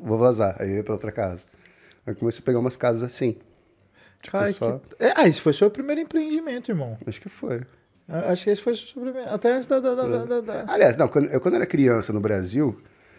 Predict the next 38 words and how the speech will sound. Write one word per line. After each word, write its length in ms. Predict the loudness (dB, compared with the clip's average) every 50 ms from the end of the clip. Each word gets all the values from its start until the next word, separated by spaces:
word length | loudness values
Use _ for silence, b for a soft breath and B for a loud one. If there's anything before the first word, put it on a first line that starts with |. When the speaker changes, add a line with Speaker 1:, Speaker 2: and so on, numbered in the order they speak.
| b b -14
Speaker 1:
eu 40 | -12
tenho 240 | -2 0 0 2 2
um 40 | 0
primo 320 | -2 0 0 0 2 0
meu, 200 | 2 2 0 0
Carlinhos, 640 | 0 0 0 2 2 2 0 0 0 -2 -2 -2 -4
ele 120 | -4 -6
fala, 280 | -6 -4 -2 -2 -2 -2
"Cara, 280 | 0 0 2 2 4
eu 60 | 2 2
lembro 160 | 2 0 -2
de 80 | -2
você 320 | -2 -2 -4 -2 -2 -2 -4
com 160 | -2 0 0 0 2
um 160 | 2 2 2
óculos, 720 | 4 4 4 4 2 -2 -4 -4 -4 -6 -10 -16 -20 -20 _ b b b b b b b b b b b b b b b b b
skatezinho, 1160 | -10 -10 -10 -10 -8 _ 0 2 2 2 2 2 0 -2 -2 -2 -2 -2 -2 -2 0 0 0 0
tipo, 140 | -2 -4 -4
aquele 80 | -4 -4
skate 320 | -4 -4 -6 -6 -6 -4
de 120 | -4 -4
dedo, 480 | -4 -4 -4 -2 -2 -2 -2 -2 -6 -10 b b b b b b b b b b b b
porque 220 | -6 -2 0 2
eu 60 | 0
via 160 | 4 4 2
as 80 | 2 2
<laughs> 0 |
pessoas 800 | -2 -8 0 0 0 0 0 -4 -4 -2 -2 0 -2 -2 -4 -4
viajando 600 | -6 -4 -2 -2 -2 -2 -2 -2 -2 -2 -2 -4
pra 160 | -6 -6 -8 -8
fora." 460 | -8 -4 -2 2 2 4 4 4 4
Speaker 2:
Cara, 120 | 2 2
nós 160 | 2 2 2
somos 180 | 2 2 6 6
da 80 | 6 6
mesma 320 | 6 6 6 6 6 6
época. 260 | 4 4 4 4 4
Desse, 220 | 4 4 2 0